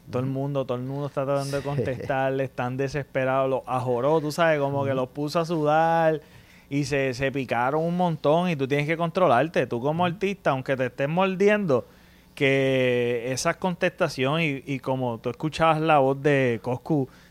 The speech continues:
Speaker 1: desesperado ahí, como bien alterado, como <laughs> cua-, cuando,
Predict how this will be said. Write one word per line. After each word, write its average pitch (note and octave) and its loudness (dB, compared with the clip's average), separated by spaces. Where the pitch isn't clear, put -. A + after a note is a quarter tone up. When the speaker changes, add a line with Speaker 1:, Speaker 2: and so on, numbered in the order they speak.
Speaker 1:
desesperado C#3 4
ahí, A#2+ 2
como B2+ -2
bien C#3 0
alterado, D3 4
como B2 2
<laughs> B2+ 2
cua-, D#3+ -2
cuando, D#3 0